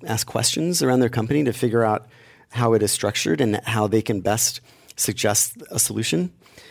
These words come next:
Um, we've got some, some of these legislative affairs folks are gay, and,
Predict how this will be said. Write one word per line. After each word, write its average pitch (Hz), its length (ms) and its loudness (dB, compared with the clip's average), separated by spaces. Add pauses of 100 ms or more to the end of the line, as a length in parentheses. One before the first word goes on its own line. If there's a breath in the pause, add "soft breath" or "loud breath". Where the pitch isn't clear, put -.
(200 loud breath)
Um, 110 220 -6 (240)
we've 135 340 0
got - 360 -2
some, 165 480 2 (400)
some 160 180 2
of 208 80 6
these 120 240 2
legislative 123 420 2
affairs 127 320 2
folks - 280 -4
are 101 80 -2
gay, 101 280 -2 (600 loud breath)
and, 120 560 2